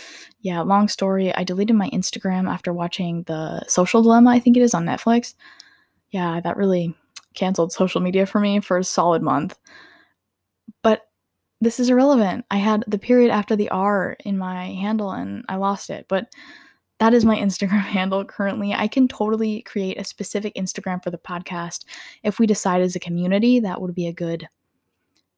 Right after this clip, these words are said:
platform to connect on, um, and get questions to me and for all of us to ch-, chat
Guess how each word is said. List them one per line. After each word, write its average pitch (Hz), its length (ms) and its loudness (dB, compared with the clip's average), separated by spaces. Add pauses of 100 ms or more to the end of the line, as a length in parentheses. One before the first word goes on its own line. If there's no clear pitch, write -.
platform 190 420 0
to 180 120 -8
connect 170 440 -8
on, 220 360 2 (920)
um, - 380 -18
and 190 460 0 (360)
get - 200 -2
questions 220 520 2
to 202 100 -4
me 214 400 4
and 180 360 -8
for 208 120 -10
all 196 120 -2
of 190 80 -4
us 190 100 -4
to - 140 -10
ch-, - 180 -8 (240)
chat 175 320 -6